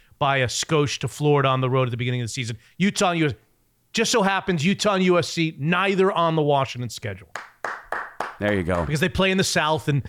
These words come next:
Speaker 1: this is just one of those years that Utah and
Speaker 2: Fluky
Speaker 1: U S C
Speaker 2: thing,
Speaker 1: not.
Speaker 2: yeah.
Speaker 1: Okay, so the, the Cougars, the Apple Cup, which could be a lot bigger this
Speaker 2: Oh,
Speaker 1: year than in
Speaker 2: man.
Speaker 1: normal years, because
Speaker 2: Yeah.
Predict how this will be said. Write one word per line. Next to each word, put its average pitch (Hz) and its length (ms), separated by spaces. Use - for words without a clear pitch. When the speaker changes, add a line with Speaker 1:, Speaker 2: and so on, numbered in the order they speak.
Speaker 1:
this - 180
is 175 60
just 165 160
one 170 160
of 175 60
those 156 200
years 147 200
that 151 100
Utah 156 300
and 135 80
Speaker 2:
Fluky 123 80
Speaker 1:
U 139 60
S 127 80
C 104 160
Speaker 2:
thing, - 80
Speaker 1:
not. 110 120
Speaker 2:
yeah. 76 120
Speaker 1:
Okay, 147 260
so 202 540
the, 175 500
the - 80
Cougars, 233 880
the 147 120
Apple 226 240
Cup, 170 240
which 165 180
could 165 160
be 156 120
a 139 60
lot 175 240
bigger 190 200
this 160 160
Speaker 2:
Oh, 190 100
Speaker 1:
year 160 120
than 147 140
in - 80
Speaker 2:
man. 170 80
Speaker 1:
normal 214 340
years, 117 240
because 87 220
Speaker 2:
Yeah. 76 40